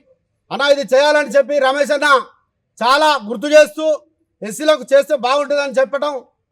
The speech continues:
రేవంత్ రెడ్డి గారు దాన్ని చాలా సీరియస్గా తీసుకొని కూడా మొన్న, మొన్న అసెంబ్లీలో కూడా పెట్టడం జరిగింది. ఏది ఏమైనా రేవంత్ రెడ్డి గారికి మరొకసారి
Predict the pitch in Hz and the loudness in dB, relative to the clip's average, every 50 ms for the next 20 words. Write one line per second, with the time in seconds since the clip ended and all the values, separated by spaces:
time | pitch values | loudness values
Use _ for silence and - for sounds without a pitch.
0 | _ _ _ 175 214 254 285 294 285 285 294 285 294 294 285 294 285 277 285 285 | _ _ _ -2 0 0 0 0 0 0 0 2 2 2 2 2 2 2 2 0
1 | 294 285 294 285 269 240 220 - _ _ _ _ _ _ _ _ _ _ _ - | 2 2 2 2 2 2 0 -4 _ _ _ _ _ _ _ _ _ _ _ -6
2 | - 226 269 285 302 294 277 247 202 - - _ _ _ _ _ _ _ _ _ | -2 0 2 2 4 4 2 2 0 -4 -14 _ _ _ _ _ _ _ _ _
3 | _ _ _ _ _ _ _ _ _ _ _ _ _ _ _ _ _ _ _ _ | _ _ _ _ _ _ _ _ _ _ _ _ _ _ _ _ _ _ _ _
4 | - - 240 285 320 339 - - 320 302 294 285 214 - 302 285 285 277 294 285 | -12 -8 0 0 0 0 2 0 -4 -4 -4 -8 -6 -6 -6 -4 -2 -2 -2 -2
5 | 285 277 269 269 262 262 269 269 269 269 262 247 262 262 254 254 254 262 262 247 | -2 -4 -4 -4 -4 -4 -4 -4 -4 -4 -4 -2 -4 -6 -4 -2 0 0 0 0
6 | 240 247 247 254 233 - - _ _ _ _ _ _ _ _ _ - 208 185 214 | 0 0 2 0 0 -2 -6 _ _ _ _ _ _ _ _ _ -10 -10 -2 0
7 | 262 262 214 220 226 240 233 247 233 202 196 165 151 _ _ _ _ _ _ _ | 0 0 0 0 -2 -2 -2 -4 -6 -6 -6 -6 -8 _ _ _ _ _ _ _
8 | _ _ _ _ _ _ _ _ - 180 254 294 294 294 294 285 294 302 294 302 | _ _ _ _ _ _ _ _ 2 4 6 6 6 4 2 2 0 -2 -2 0
9 | 302 302 294 269 240 - _ 302 - - - - _ _ _ _ _ _ _ - | 2 2 2 0 0 -4 _ -16 -16 -16 -16 -20 _ _ _ _ _ _ _ -8
10 | 180 214 247 277 302 269 294 302 285 302 294 285 285 285 233 294 285 254 - - | -2 -2 0 0 -2 0 0 0 2 2 2 2 0 0 0 0 0 0 0 -4
11 | _ _ _ _ _ _ _ _ _ _ _ _ _ - 202 247 277 262 262 247 | _ _ _ _ _ _ _ _ _ _ _ _ _ -2 0 0 2 2 0 0
12 | 208 269 285 294 | 0 2 2 2